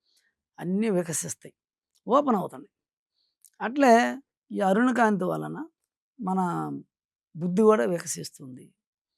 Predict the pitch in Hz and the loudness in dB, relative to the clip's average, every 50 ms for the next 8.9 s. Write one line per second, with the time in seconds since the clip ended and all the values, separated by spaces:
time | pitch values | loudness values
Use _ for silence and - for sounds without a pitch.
0 | _ _ _ _ _ _ _ _ - 175 180 180 170 160 170 190 185 185 208 226 | _ _ _ _ _ _ _ _ -8 -4 -2 -2 -2 -2 -2 -2 0 0 0 -2
1 | 269 269 214 190 208 202 202 208 208 202 202 202 285 302 311 285 208 196 190 185 | -2 -2 0 0 0 0 0 0 0 0 0 -2 -4 -6 -6 -6 -6 -4 -4 -2
2 | 185 180 180 196 196 170 - 269 302 370 _ _ _ _ _ _ - 175 175 185 | -2 -2 -2 -2 -2 -4 -6 -10 -14 -16 _ _ _ _ _ _ -8 -6 -6 -6
3 | 180 - _ - - 190 190 190 185 180 180 180 175 165 180 180 190 190 170 170 | -6 -8 _ -2 2 2 4 4 2 2 0 -2 -4 -4 -6 -6 -4 -4 -4 -4
4 | 175 165 147 156 160 165 156 147 143 135 135 135 139 139 139 135 - - _ _ | -6 -8 -10 -10 -8 -8 -6 -8 -8 -10 -12 -16 -18 -20 -20 -20 -20 -20 _ _
5 | _ _ _ _ _ _ _ - - 202 285 254 247 226 226 240 247 233 226 208 | _ _ _ _ _ _ _ -6 -6 -2 0 2 4 4 4 2 2 2 4 4
6 | 190 190 214 240 240 226 220 214 214 208 190 190 - - 180 170 170 165 - 185 | 4 4 4 2 0 -2 -2 -2 -2 -2 -4 -6 -6 -6 -6 -6 -6 -6 -6 -6
7 | 180 185 180 185 185 175 165 160 156 147 143 139 139 _ _ _ _ - 151 151 | -6 -4 -4 -6 -6 -6 -8 -8 -10 -12 -12 -14 -16 _ _ _ _ -10 -6 -4
8 | 175 180 180 180 170 160 151 147 139 - - 147 131 135 143 185 277 | -2 -2 -2 -2 -4 -4 -6 -8 -10 -12 -14 -16 -18 -18 -18 -20 -20